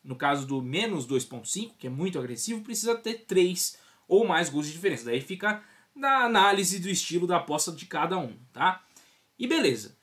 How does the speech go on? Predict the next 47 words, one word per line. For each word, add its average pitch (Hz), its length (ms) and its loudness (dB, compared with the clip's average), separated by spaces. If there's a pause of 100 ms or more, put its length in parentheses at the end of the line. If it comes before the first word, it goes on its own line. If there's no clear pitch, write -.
(520)
Tá, 117 220 2
os 127 140 0
finais 247 360 2
cinco, - 560 0 (180)
quando 139 160 -2
a - 20 -2
gente 151 140 -6
fala 156 200 4
sobre 147 260 0
os 139 140 0
handicaps, 151 720 -2 (180)
são - 140 -2
a 202 60 2
parte 294 240 0
mais 254 320 2
fácil 226 420 2
de 214 80 -2
entender 202 380 0
do 190 80 2
re-, 175 380 0
do 170 120 2
handicap 180 400 0
asiático. 175 480 -4
Então 160 160 -6
vamos 233 160 -2
entender 185 300 0
também 151 260 -2
as 139 140 -2
outras 127 200 -8
variações? 123 680 -6 (420)
Então 220 140 4
eu - 20 8
vou 262 80 10
aproveitar 214 600 4
que 147 80 -4
eu 135 40 -4
tô 147 80 -4
nessa 135 260 -4
partida 127 360 -2
aqui 123 160 -8
mesmo 170 240 -4
e - 20 -10
já 175 80 -4
vou 196 140 -2
puxar 202 300 -2
a 208 40 2
análise 170 580 0